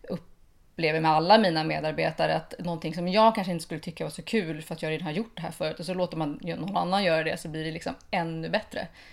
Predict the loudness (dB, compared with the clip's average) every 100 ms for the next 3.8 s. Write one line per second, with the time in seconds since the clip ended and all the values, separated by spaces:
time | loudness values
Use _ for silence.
0 | -20 -14 -12 -10 -6 -4 0 0 -2 -8
1 | -6 -6 -6 -8 -4 0 0 -2 -4 -6
2 | -6 -8 -6 -6 -4 -6 -6 -6 -4 -6
3 | -8 -10 -10 -10 -12 -12 -14 -16